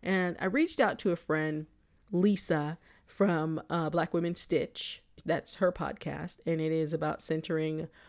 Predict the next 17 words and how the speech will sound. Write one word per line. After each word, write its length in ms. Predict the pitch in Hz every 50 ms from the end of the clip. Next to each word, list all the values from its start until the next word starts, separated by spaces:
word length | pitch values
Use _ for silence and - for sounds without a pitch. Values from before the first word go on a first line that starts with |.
| - _ _ _ -
Black 300 | - 180 170 160 - -
women, 380 | 175 170 170 170 165 160 160 160
queers, 460 | - - - 165 160 165 165 165 - - -
and 260 | 170 170 170 180 180 -
femmes 680 | _ 160 160 160 160 160 160 160 165 165 - - - - _
in 500 | 180 185 180 185 185 185 185 190 185 - - _ -
the 400 | 160 156 170 170 165 165 160 -
crafting 680 | - - - 175 175 175 - _ - 170 160 160 160 156 - _ _ -
space. 760 | - - - - 156 127 - - - - - - - - - _ _ _ - - _ _ _ _ _
Uh, 240 | - 160 156 147 151
so, 560 | - - - 185 165 156 156 151 151 156 - -
and 280 | 180 180 160 160 151 -
sewing, 440 | - - 208 180 175 165 160 147 - -
she's 300 | - - 226 202 175 180
a 60 | 170
sewist, 640 | - - 165 147 147 135 143 151 - - - 160 151
but 340 | 170 160 156 147 - -